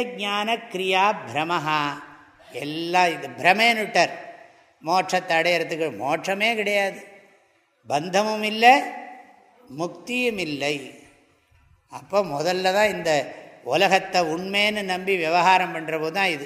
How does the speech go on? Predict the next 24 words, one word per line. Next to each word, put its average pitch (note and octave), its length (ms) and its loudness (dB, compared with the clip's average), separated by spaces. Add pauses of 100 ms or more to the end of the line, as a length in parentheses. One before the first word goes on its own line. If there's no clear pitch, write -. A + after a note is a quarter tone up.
எப்படி G#3 340 -2
ஆரம்பிச்சது F#3 500 2
பாடம் F3 360 0
பாருங்க, D#3 280 -2 (300)
எப்படி F3+ 280 -6
முடிஞ்சிருக்கு F3 540 -6
பாருங்க. C#3+ 320 -4 (600)
மோட்சத்துக்கு F#3+ 640 -2
சாதனத்தை F3+ 640 0
பத்தி D#3+ 380 -8
ஒரு D3+ 200 -2
ஒருத்தரும் F3+ 380 0
ஆளாளுக்கு F3 480 2
ஒண்ணு D#3+ 160 -6
ஒண்ணு F3+ 160 -10
சொல்றாங்களேன்னா, D3 760 -6 (580)
அவன் F3 240 0
அவன் G3 200 0
பிரகிருதிக்கு G3+ 440 -4
தகுந்த E3+ 200 -6
மாதிரி F#3+ 200 -2
ஒண்ணு D#3+ 160 -4
ஒண்ணு E3 160 -6
சொல்றான். C#3+ 400 -6